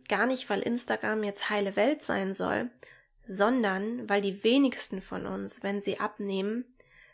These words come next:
nur Unterstützung und positives Feedback bekommen, sondern im Gegenteil es einfach immer viele Motzköpfe gibt. So muss es einfach mal,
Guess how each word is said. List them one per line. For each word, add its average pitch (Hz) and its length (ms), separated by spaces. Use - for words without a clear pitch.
nur 247 640
Unterstützung 220 760
und 196 140
positives 208 540
Feedback 208 400
bekommen, 196 420
sondern 196 280
im 196 160
Gegenteil 220 640
es 214 120
einfach 202 280
immer 208 180
viele 202 280
Motzköpfe - 680
gibt. - 280
So 180 80
muss 190 160
es 185 100
einfach 196 260
mal, 185 340